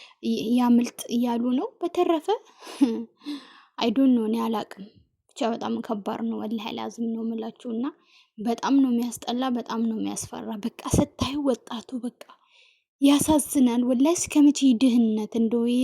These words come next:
ድህነት እንደው አላህ ያንሳለን። እስከ መቼ ነው የምትሉት ማለት ነው? እንደዛ ወጣቱ በዚህ በባህር በምኑ በምኑ እያለቀ ምናምን ስታዩ በቃ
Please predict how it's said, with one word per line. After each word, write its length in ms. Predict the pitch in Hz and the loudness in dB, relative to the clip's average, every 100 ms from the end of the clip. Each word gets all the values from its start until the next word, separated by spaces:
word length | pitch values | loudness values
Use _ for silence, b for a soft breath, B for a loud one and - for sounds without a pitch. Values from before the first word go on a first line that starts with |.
| 220 | 0
ድህነት 480 | 254 247 269 302 - | 2 4 4 2 0
እንደው 240 | 233 254 | 0 2
አላህ 340 | 240 240 254 240 | 0 -2 -2 0
ያንሳለን። 720 | 240 220 - 208 208 220 - - b b b b 277 | 0 -2 -2 -4 -6 -14 -18 -20 b b b b 0
እስከ 200 | 262 - | 2 6
መቼ 200 | 311 294 294 | 6 6 6
ነው 140 | 277 247 | 4 4
የምትሉት 540 | 233 - 247 226 339 | 2 0 -6 -4 0
ማለት 340 | 254 - 226 226 | 0 -2 -6 -4
ነው? 120 | 247 | 4
እንደዛ 600 | 254 247 254 254 - - 262 247 - b b b b | 6 6 4 -4 -6 -6 -4 -4 -8 b b b b
ወጣቱ 460 | 262 - - 247 269 | -2 -2 -4 -4 -2
በዚህ 340 | 220 254 208 226 | 0 0 2 0
በባህር 500 | 240 214 226 233 233 | 0 0 -2 -2 -6
በምኑ 420 | 220 254 247 247 240 240 | -2 2 4 4 4 2
በምኑ 400 | 233 262 247 254 254 | 2 2 4 4 2
እያለቀ 560 | 226 247 226 226 233 - | 2 2 2 0 -2 -4
ምናምን 360 | 220 233 233 247 | -4 0 2 0
ስታዩ 420 | - - - 240 233 - B B B | -2 -10 -14 -12 -12 -14 B B B
በቃ 240 | - - | -20 -8